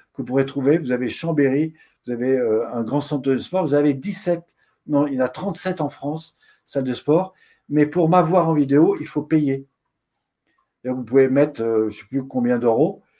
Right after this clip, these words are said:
et vous pouvez accéder à ces exercices. Mais là, c'est différent parce que vous allez le pouvoir le faire chez vous et c'est ça qui est, qui est absolument extraordinaire. Et en même temps, je vais vous apporter les mouvements traditionnels, c'est-à-dire ceux qui ont été faits,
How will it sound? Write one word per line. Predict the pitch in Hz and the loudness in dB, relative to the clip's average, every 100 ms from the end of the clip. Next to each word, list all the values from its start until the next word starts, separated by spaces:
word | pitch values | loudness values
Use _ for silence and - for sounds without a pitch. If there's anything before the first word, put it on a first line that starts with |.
| _ _ | _ _
et | 135 139 | -2 0
vous | 139 | -2
pouvez | 113 123 127 160 | -6 -2 0 0
accéder | 135 - 135 123 139 143 | -2 -10 -6 -2 -2 -2
à | |
ces | 107 127 | -8 -8
exercices. | 120 117 101 - 117 - _ _ _ - | -6 -6 -6 -10 -14 -18 _ _ _ 0
Mais | 147 | 2
là, | |
c'est | 190 156 | 2 0
différent | 139 165 214 | -2 -2 -2
parce | 170 - | -2 -2
que | |
vous | 151 | 0
allez | 139 160 147 - _ - | 2 2 0 -4 _ -14
le | 131 | -6
pouvoir | 147 143 | 0 0
le | 135 | 0
faire | 175 - | -4 -4
chez | - 160 | 2 4
vous | 170 156 | 4 0
et | |
c'est | - 127 | -2 -4
ça | 151 | -4
qui | 147 123 | -4 -4
est, | 110 - - - _ | -6 -10 -20 -20 _
qui | - | -8
est | |
absolument | 107 135 131 127 | -6 -2 2 0
extraordinaire. | - 117 110 117 160 165 _ _ - | -2 -6 -4 -4 -4 -6 _ _ -4
Et | 143 | 2
en | 143 | 4
même | 143 | 4
temps, | - 202 | 2 0
je | 147 | 0
vais | |
vous | 147 | 0
apporter | 139 143 - - 190 208 - _ _ _ 123 | 0 0 -4 -2 -2 -4 -10 _ _ _ -4
les | 127 | 0
mouvements | 151 143 175 165 | 2 2 0 -2
traditionnels, | - 180 180 175 - 165 147 139 127 101 _ _ - | -4 -6 -4 -6 -6 -2 0 0 -2 -10 _ _ -8
c'est-à-dire | 135 | -8
ceux | - 165 | -2 -2
qui | 160 147 | -2 -2
ont | 131 131 - _ _ | 0 -2 -4 _ _
été | 135 135 123 | -10 -6 -6
faits, | - 139 165 | -4 -4 -4